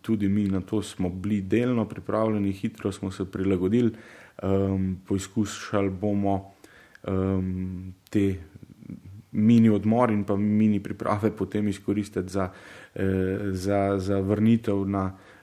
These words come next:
eh, tirnice začetka spomladanskega prvenstva, ko smo izjemno dobro igrali. Em, zadnje kolo smo imeli, eh, malo težavo in, in s kartoni in, in, in tudi nekaj smole. Em, tako da smo, da, da, da zaključili nismo bleščeče, ampak smo veliko bližje tistim mestom, kamor, eh,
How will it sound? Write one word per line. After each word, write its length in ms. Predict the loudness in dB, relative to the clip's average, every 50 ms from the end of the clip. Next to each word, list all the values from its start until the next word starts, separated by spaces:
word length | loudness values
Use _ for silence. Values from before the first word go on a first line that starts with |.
| _
eh, 120 | -4 -4 -4
tirnice 560 | -2 2 2 2 4 4 0 -2 -2 -2 -2
začetka 440 | -2 -2 -2 -2 -2 -2 -2 -4 -8
spomladanskega 640 | -6 -6 -4 -2 -2 -2 -2 -2 -4 -4 -4 -4 -4
prvenstva, 440 | -4 -4 -4 -4 -4 -6 -6 -8 -10
ko 140 | -10 -12 -14
smo 220 | -10 -8 -6 -4
izjemno 280 | -2 -2 -2 -2 -2 -2
dobro 320 | -2 -2 -2 -2 -4 -4
igrali. 280 | -4 -2 -2 -2 -2 -4 -8 -12 -20 -20 -20 -20 _ _
Em, 460 | -8 -6 -6 -4 -6 -6 -6 -6 -6 -2
zadnje 280 | -2 -2 -2 -2 -4 -6 -4
kolo 200 | -4 -2 -2 -2
smo 180 | -4 -4 -4 -2
imeli, 220 | -2 0 -2 -2 -4 -8 -16 -20 -20 -20 _ _
eh, 100 | -8 -6
malo 220 | -4 -2 -2 -2 0
težavo 460 | -2 -2 0 2 2 4 4 2 2
in, 180 | 0 0 -2 -2 -2
in 160 | -4 -4 -6
s 60 | -6
kartoni 540 | -6 -8 -8 -6 -4 -4 -2 -2 -2 -2 -2
in, 200 | -2 -4 -4 -4
in, 220 | -4 -4 -4 -4 -4
in 120 | -4 -4
tudi 220 | -4 -4 -4 -2
nekaj 240 | -4 -4 -2 -4 -4
smole. 480 | -4 -4 -4 0 2 2 2 2 2 0 -4 -10 -20 -20 -20 -20 _ -10 -6
Em, 300 | -6 -4 -2 -2 -4 -4
tako 220 | -6 -6 -4 -4
da 140 | -2 -2 -4
smo, 580 | -4 -6 -4 -4 -2 -2 -2 -2 -2 -2 -2 -2 -2 -2 -4 -4
da, 180 | -2 -2 0 0
da, 200 | 0 2 0 2
da 140 | 2 2 0
zaključili 500 | 0 0 0 0 0 0 0 2 2 2
nismo 240 | 2 2 0 0 0
bleščeče, 480 | 2 2 0 2 0 0 0 2 0 0
ampak 280 | 0 0 -2 -4 -6
smo 180 | -4 -2 0 2
veliko 320 | 2 2 2 2 2 0
bližje 340 | 0 2 2 2 2 2 0
tistim 320 | -2 -4 -6 -6 -4 -4 -2
mestom, 340 | -2 -4 -4 -6 -8 -10
kamor, 300 | -8 -6 -6 -6 -6 -6
eh, 180 | -8 -10 -10 -10